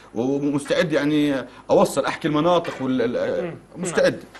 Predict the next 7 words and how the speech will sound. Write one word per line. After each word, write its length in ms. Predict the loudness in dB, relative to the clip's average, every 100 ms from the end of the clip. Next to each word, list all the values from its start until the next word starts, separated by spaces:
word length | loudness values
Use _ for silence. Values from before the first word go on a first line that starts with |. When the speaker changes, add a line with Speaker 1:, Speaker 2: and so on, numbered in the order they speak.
| -20 -20 -20 -16
Speaker 1:
فآخر 600 | 2 2 4 2 2 2 2
واحدة 420 | 2 2 -2 -4 -8 -18 -14 -12
بتحكي 420 | -12 -14 -6 -4
لي: 120 | -4 -2
"إذا 200 | -2 0
ما 380 | 2 4 2 0
رحت 260 | -2 -4